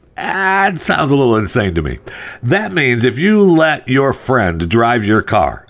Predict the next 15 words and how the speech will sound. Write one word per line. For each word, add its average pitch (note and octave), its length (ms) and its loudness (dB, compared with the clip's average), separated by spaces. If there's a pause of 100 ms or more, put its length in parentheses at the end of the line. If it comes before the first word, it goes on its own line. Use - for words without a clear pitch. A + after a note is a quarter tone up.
(120)
and C3 160 -4
they D#3+ 180 0
hit G3+ 220 -2
someone D#2+ 520 -2
or F#2 180 0
something A2 540 -2 (300)
and G2+ 220 -2
that A2+ 220 0
victim A2 440 -2
sues, A2 600 0 (460)
they B2 300 -2
would C3 160 2
be A#2+ 120 2
suing A#2 340 0
you A#2 520 2